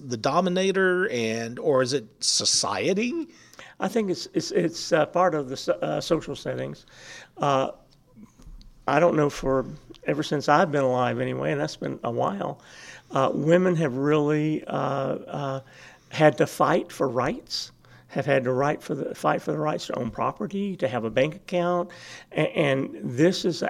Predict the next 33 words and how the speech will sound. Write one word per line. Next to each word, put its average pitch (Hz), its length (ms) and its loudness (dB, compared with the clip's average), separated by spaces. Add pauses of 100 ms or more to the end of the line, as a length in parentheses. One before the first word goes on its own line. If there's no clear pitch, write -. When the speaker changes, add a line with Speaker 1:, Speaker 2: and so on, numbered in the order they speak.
Speaker 2:
attitudinal 165 920 0
barrier 143 560 0
that 131 140 -4
we're 139 200 -4
having 139 400 -4
to 135 180 -4 (380)
work 165 340 2
with - 380 -2 (100)
across - 400 -2
society, 170 720 -4 (460)
that - 220 0
women 160 360 4
are, 160 140 2
are 151 240 6
often, 151 460 0
in, 131 420 -2
not 147 220 0
in 143 60 -4
this 151 180 -2
society, 127 580 -4
but - 140 -6
others, 156 340 -2
seen 135 180 -4
as 131 140 -6
chattel. 160 500 -4 (420)
They're 131 200 2
bought - 540 -2
and - 180 -8
sold, 165 600 2
and 123 180 -2
they're 120 140 -2
impressed 160 480 0
into, 143 400 0